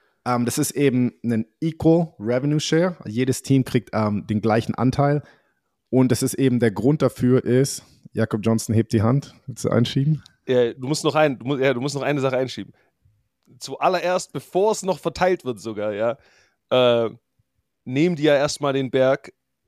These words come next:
Speaker 2: und zweiundfünfzig Prozent davon geht an die Owner. Zoom.
Speaker 1: <laughs> Der, der
Speaker 2: Ist
Speaker 1: ist
Speaker 2: ja
Speaker 1: direkt
Speaker 2: erstmal noch
Speaker 1: weg.
Speaker 2: weg.
Speaker 1: <laughs> Der ist direkt weg.
Speaker 2: Der ist direkt weg.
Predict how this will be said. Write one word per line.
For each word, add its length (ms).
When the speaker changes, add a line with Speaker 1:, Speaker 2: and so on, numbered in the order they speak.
Speaker 2:
und 380
zweiundfünfzig 720
Prozent 460
davon 340
geht 160
an 120
die 100
Owner. 300
Zoom. 380
Speaker 1:
<laughs> 320
Der, 80
der 300
Speaker 2:
Ist 60
Speaker 1:
ist 40
Speaker 2:
ja 120
Speaker 1:
direkt 120
Speaker 2:
erstmal 260
noch 80
Speaker 1:
weg. 200
Speaker 2:
weg. 140
Speaker 1:
<laughs> 40
Der 80
ist 220
direkt 320
weg. 80
Speaker 2:
Der 100
ist 180
direkt 280
weg. 120